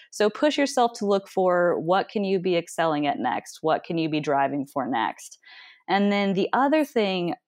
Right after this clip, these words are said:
honestly, is just be kind, because you never know who might be able to help you, ha-, how an interaction with someone can lead to something down the road.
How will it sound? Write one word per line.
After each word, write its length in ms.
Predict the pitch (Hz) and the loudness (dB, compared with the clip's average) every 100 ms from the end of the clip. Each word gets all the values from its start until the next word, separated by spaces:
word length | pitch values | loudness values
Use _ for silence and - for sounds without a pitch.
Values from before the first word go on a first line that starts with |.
| _ | _
honestly, 640 | 180 208 247 240 233 240 233 | -6 -2 0 0 0 2 2
is 140 | 196 | 0
just 360 | - 220 - _ | -2 -4 -4 _
be 140 | 214 | -2
kind, 560 | - 180 208 143 - - _ _ _ _ _ | -2 -2 -2 -2 -6 -12 _ _ _ _ _
because 540 | 214 208 233 208 185 190 - | -4 0 4 4 4 0 -2
you 160 | 202 208 | 0 2
never 340 | 202 214 247 | 2 2 2
know 480 | 226 214 208 202 196 - - | 0 0 0 0 -2 -6 -2
who 180 | 214 220 | 0 2
might 240 | 214 208 | 0 -2
be 80 | 202 | -2
able 180 | 190 165 | -2 -2
to 80 | 151 | -2
help 400 | - 208 220 - | -2 -4 -2 -2
you, 400 | 233 233 233 233 - - - _ | 0 2 2 -2 -10 -20 -20 _
ha-, 260 | - 214 - | -4 -2 -2
how 460 | - 202 208 208 208 | 0 4 4 4 4
an 140 | 180 | 0
interaction 600 | 175 196 180 185 - 196 | -2 0 2 0 -2 -4
with 100 | 180 | -4
someone 380 | 180 190 190 185 | -4 -4 -2 -4
can 220 | - 170 | -4 -4
lead 180 | 160 175 | -2 -2
to 60 | 175 | -4
something 400 | - 165 160 156 | -6 -6 -6 -2
down 200 | 151 151 | -2 -2
the 100 | 139 | -4
road. 520 | 165 190 196 196 | -2 0 0 -2